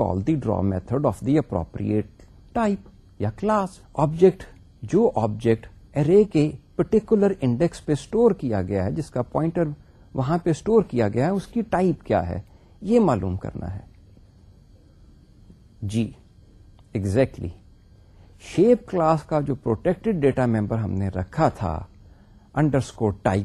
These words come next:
وہ اسی لیے رکھا تھا کہ ہم ڈٹرمن کر سکیں کہ اس آبجیکٹ کی ٹائپ کیا ہے، اور وہ اس طرح ڈٹرمن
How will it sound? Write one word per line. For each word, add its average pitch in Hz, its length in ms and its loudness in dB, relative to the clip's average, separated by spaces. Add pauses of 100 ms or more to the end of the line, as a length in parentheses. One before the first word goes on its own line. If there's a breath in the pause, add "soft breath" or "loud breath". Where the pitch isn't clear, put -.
وہ 143 180 2
اسی 117 240 -6
لیے 85 200 -6
رکھا - 340 -12
تھا - 220 -18 (1200)
کہ - 80 -8
ہم 127 220 0
ڈٹرمن 175 580 2
کر 98 140 -2
سکیں 98 460 -4 (460 soft breath)
کہ 156 220 -2
اس 185 260 4
آبجیکٹ 117 460 -4
کی 139 120 0
ٹائپ 117 480 -4
کیا 90 120 -12
ہے، - 240 -20 (1120)
اور 190 140 4
وہ 160 160 6
اس 202 160 2
طرح 131 200 4
ڈٹرمن 95 460 -2